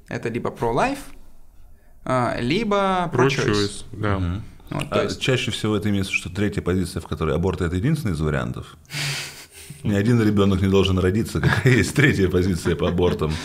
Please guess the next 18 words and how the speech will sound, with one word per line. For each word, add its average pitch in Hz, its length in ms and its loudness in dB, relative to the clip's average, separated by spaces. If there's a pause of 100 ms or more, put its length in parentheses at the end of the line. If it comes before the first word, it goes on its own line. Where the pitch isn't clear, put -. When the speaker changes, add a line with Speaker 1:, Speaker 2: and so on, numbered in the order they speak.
(220)
Speaker 1:
Нет, 185 220 4
я 151 140 2
имею 165 200 4
в - 40 4
виду 160 140 2
то, 160 100 8
что 127 460 2 (200)
позиций 147 400 2
можно 135 280 2
придумать 143 440 2
больше, 247 340 0
самые 139 300 0
распространенные, 143 760 -2
да, 123 340 0
Speaker 3:
Мгм. 87 120 0
Speaker 1:
это 120 200 -2
две. 190 340 -2 (520)
Pro-life, 135 420 6